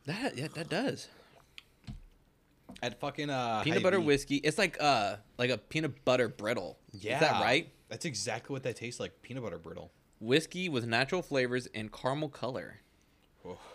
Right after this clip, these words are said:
Speaker 1: Um,
Speaker 2: Bro,
Speaker 1: that's
Speaker 2: I
Speaker 1: really good, though.
Speaker 2: when I went to Hy-Vee the first time today, to, uh, I think, I can't re-, remember what I was getting, but I was getting something for the apartment. Um,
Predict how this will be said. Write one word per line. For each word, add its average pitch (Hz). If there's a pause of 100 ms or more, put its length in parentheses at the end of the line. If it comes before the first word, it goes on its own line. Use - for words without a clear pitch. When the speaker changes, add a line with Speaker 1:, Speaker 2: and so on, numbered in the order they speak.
(1040)
Speaker 1:
Um, 139 (920)
Speaker 2:
Bro, 110
Speaker 1:
that's 214
Speaker 2:
I -
Speaker 1:
really 131
good, 104
though. - (640)
Speaker 2:
when 95
I -
went 117
to 135
Hy-Vee 113
the 92
first 90
time 101
today, 117 (720)
to, 104
uh, 87
I 98
think, -
I 110
can't 180
re-, 98
remember 92
what 95
I 87
was 87
getting, 85
but 82
I 85
was 87
getting 101
something 98
for 104
the 92
apartment. 87 (640)
Um, 90